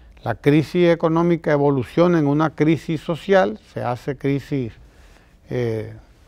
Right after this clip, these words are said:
de mayor envergadura, por lo tanto, y de la crisis po-, eh, social se pra-, se pasa y se podría pasar a la crisis política. Pero en nuestro país ni hay crisis económica, ni hay crisis social, y no habrá crisis política.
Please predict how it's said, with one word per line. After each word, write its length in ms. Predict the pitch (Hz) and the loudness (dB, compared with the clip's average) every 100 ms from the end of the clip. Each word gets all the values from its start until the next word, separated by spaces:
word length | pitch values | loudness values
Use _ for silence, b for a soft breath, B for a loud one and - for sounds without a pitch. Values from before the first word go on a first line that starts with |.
| b b b - | b b b -14
de 80 | 113 | -10
mayor 360 | 104 117 135 | -8 0 2
envergadura, 640 | 151 156 160 156 143 156 143 | 2 0 2 2 2 0 -4
por 180 | 135 | -4
lo 160 | 131 127 | -4 -4
tanto, 440 | 147 147 151 - - b b b b b | -4 -6 -6 -12 -20 b b b b b
y 240 | - 190 202 | -4 -2 0
de 140 | 202 | 0
la 140 | 175 127 | 0 0
crisis 400 | 143 139 - 156 | -2 -2 -4 -10
po-, 340 | - 180 175 | -6 -6 -4
eh, 300 | 147 147 127 | -4 -6 -8
social 460 | - 175 170 160 156 | -2 -4 0 0 0
se 200 | 175 151 | -6 -2
pra-, 300 | 131 135 139 | 0 0 -2
se 180 | - | -8
pasa 460 | 127 131 131 - 131 | -8 -4 -4 -4 -8
y 40 | |
se 180 | 123 127 | -6 -10
podría 580 | 107 120 113 120 170 160 | -10 -6 -6 -4 -4 -4
pasar 380 | - 113 - 131 | -6 -10 -6 -6
a 40 | |
la 120 | 113 | -6
crisis 400 | 107 139 143 165 | -6 -4 -4 -6
política. 680 | 147 - 127 156 156 131 - - - b b b b b b b | -10 -6 -6 -6 -10 -18 -20 -20 -20 b b b b b b b
Pero 140 | - 123 | -4 -2
en 80 | 123 | -2
nuestro 300 | 120 135 113 | -2 -2 0
país 320 | 131 147 180 | 2 2 2
ni 160 | 190 160 | 0 0
hay 180 | 170 | -2
crisis 480 | 165 180 185 156 196 | -2 0 0 0 -2
económica, 680 | 185 196 175 160 165 - 170 | -2 -2 0 0 -2 -6 -10
ni 220 | 101 104 | -8 -8
hay 140 | 107 147 | -6 -4
crisis 480 | 160 156 151 160 143 | 0 0 0 -4 -10
social, 560 | 143 123 127 117 143 - | -12 -12 -6 -6 -6 -6
y 120 | 143 | -4
no 260 | 160 190 | 0 0
habrá 300 | 170 127 135 | 0 0 -2
crisis 420 | 123 123 120 131 120 | -2 -4 -4 -6 -8
política. 720 | - 101 90 95 - - - | -8 -12 -12 -18 -20 -20 -20